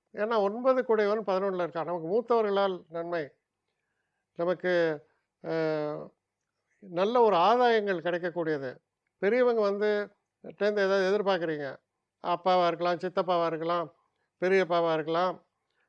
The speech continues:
தாத்தாவா இருக்கலாம். அவர்கள்ட்டேந்து ஏதோ சில உதவிகளை எதிர்பார்த்தா இந்த காலகட்டத்துல அதெல்லாம் கிடைக்கும். உங்களுக்கு அவர்களுடைய ஆசி மட்டுமல்ல, உதவியும் கிடைக்கும். இந்த ஒரு காலகட்டத்துல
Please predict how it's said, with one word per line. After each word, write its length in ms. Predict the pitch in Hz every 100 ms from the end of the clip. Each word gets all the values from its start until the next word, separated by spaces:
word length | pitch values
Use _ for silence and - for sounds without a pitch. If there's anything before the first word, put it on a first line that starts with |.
| _ _ _ _ _ _ _ -
தாத்தாவா 460 | 170 180 190 175
இருக்கலாம். 520 | 165 151 156 185 180 - _ _ _ _ _ _ _ _ _ _ _ _ _ _ _ -
அவர்கள்ட்டேந்து 640 | 175 226 233 220 233 240 233
ஏதோ 200 | 220 247
சில 200 | 233 202
உதவிகளை 460 | 196 247 247 226
எதிர்பார்த்தா 460 | 202 220 208 220 214
இந்த 220 | 202 196
காலகட்டத்துல 480 | 196 240 214 196 202
அதெல்லாம் 320 | 202 180 196
கிடைக்கும். 400 | 185 190 175 131 _ _ _
உங்களுக்கு 340 | 196 196 180
அவர்களுடைய 400 | 170 165 165 151
ஆசி 260 | 180 220 254
மட்டுமல்ல, 480 | 226 220 214 208 208
உதவியும் 440 | 180 196 202 208
கிடைக்கும். 360 | 170 147 - - _ _ _ _ _ _ _ _ _ _ _ _ _ _ _ _ _ _
இந்த 380 | 165 226 247
ஒரு 160 | 247 208
காலகட்டத்துல 960 | 185 214 214 185 165 156 143 131 165